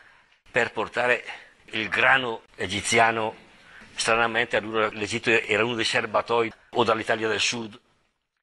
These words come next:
la Magna Grecia, portare il grano a Roma. Per chi? Per la plebe romana. Perché il cittadino romano che non aveva un censo sufficiente, ma che era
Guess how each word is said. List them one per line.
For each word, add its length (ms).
la 100
Magna 260
Grecia, 500
portare 320
il 80
grano 480
a 120
Roma. 420
Per 200
chi? 340
Per 160
la 120
plebe 340
romana. 560
Perché 240
il 40
cittadino 500
romano 360
che 120
non 160
aveva 160
un 160
censo 360
sufficiente, 480
ma 80
che 100
era 140